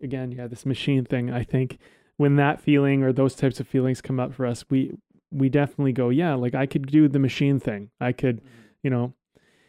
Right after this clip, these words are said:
Speaker 1: Um, w-, one last thing before I pass it on to you is that something that I have, um, become aware of,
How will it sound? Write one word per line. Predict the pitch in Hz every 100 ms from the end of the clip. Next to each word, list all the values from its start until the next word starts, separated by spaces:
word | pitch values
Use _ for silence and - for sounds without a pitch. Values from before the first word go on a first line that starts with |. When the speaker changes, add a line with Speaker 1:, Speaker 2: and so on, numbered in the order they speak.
| _ _
Speaker 1:
Um, | 156 147 143 175
w-, | 202 180 247
one | 170 185
last | 190 -
thing | 165
before | 139 156
I | 139
pass | 143 156
it | 139
on | 151 156
to | -
you | 123 123
is | 135 123
that | 135 127 123 _ _ _ _ _ _
something | - 190 202 254 220
that | 175
I | 156 147 156
have, | - 139 131 127 - - _ _ _ _ _ _ _ _ _ _ _ -
um, | 135 131 127 - _ 185
become | 139 - 165 151 151
aware | 139 139 151 143
of, | 127 147 165 -